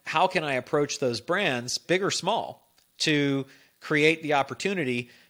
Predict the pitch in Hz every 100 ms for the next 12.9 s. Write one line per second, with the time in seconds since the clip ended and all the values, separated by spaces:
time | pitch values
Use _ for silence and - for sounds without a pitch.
0 | - 127 139 127 143 - 135 - 131 120
1 | 120 151 123 104 101 - - 127 120 139
2 | 160 170 139 120 113 110 104 170 180 120
3 | 107 123 - 117 110 - 123 247 240 170
4 | 123 113 - - - - 127 151 127 -
5 | 190 190 196 156 131 123 - _ - 135
6 | - - - 143 135 123 - 123 - 110
7 | 123 123 123 113 107 107 - 175 185 202
8 | - - - 202 180 180 185 170 151 120
9 | - 180 185 - 175 156 170 175 170 185
10 | 180 147 139 - - 180 165 147 - -
11 | - 139 135 156 - 147 139 131 123 143
12 | 135 123 127 - 117 101 120 135 165